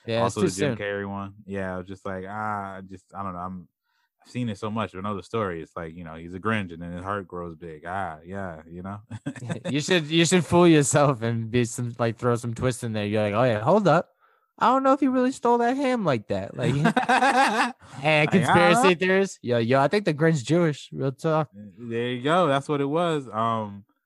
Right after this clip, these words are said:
Speaker 2: but yeah, no. So we picked a movie, and it wasn't really a Christmas movie, I don't think, but it, it is. But, uh, Holiday on Netflix is the one that we end up, one of 'em that we end up watching. And it ha-, it has Emma Roberts in it and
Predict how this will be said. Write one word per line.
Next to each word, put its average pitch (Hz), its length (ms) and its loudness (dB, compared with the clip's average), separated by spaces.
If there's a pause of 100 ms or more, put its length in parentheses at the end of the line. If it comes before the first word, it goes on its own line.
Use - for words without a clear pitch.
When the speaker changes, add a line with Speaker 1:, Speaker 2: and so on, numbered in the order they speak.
(320)
Speaker 2:
but 110 100 -8
yeah, 127 180 2
no. 131 200 0
So 113 140 -4
we 127 100 -2
picked 147 240 -2
a 147 40 -2
movie, 131 520 0
and 113 100 -2
it 123 40 2
wasn't 160 280 2
really 147 400 0
a 165 40 -4
Christmas 175 380 -8
movie, 165 380 -6
I 135 120 -4
don't 151 220 -6
think, 156 300 -10
but 113 100 -4
it, 104 160 -6
it 101 200 -8
is. 143 480 -4 (420)
But, 104 120 -2
uh, 98 160 0
Holiday 143 800 4
on 117 200 0
Netflix 135 720 -2 (100)
is 110 140 -8
the 120 60 -4
one 127 140 -2
that 127 100 0
we 131 140 -4
end 131 120 -4
up, 123 200 -4
one 101 440 -4
of 117 120 0
'em 117 140 -2
that 113 120 -2
we 120 100 -2
end 117 100 -2
up 113 100 -2
watching. 117 440 -6 (540)
And 101 300 -6
it 101 60 -4
ha-, 110 60 -4 (160)
it 104 40 -10
has 98 240 -4
Emma 104 180 0
Roberts 120 460 2
in 117 160 -2
it 110 220 -4 (560)
and 90 800 -10